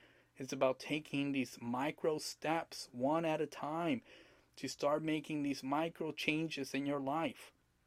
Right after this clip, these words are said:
Discipline applauds your efforts and celebrates your wins, no matter how small they may seem,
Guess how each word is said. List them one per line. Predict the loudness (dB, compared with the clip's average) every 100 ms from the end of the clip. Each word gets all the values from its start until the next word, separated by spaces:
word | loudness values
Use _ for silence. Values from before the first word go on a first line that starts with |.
| _ _ _ _ _ -10 0
Discipline | 2 4 2 0 -2 0 0 -2 -10 -20 -20 _ -2
applauds | -2 0 2 2 2 2 0
your | 2
efforts | 2 2 2 0 -2 -12 -18 -20 -8 0
and | 2 2
celebrates | 2 2 2 0 0 0 -2
your | -2
wins, | 0 2 2 2
no | 0
matter | 2 4 4
how | 4 4 4 4
small | 2 -2 0 0
they | 0 0
may | 0 -2
seem, | -4 -8 -4 -4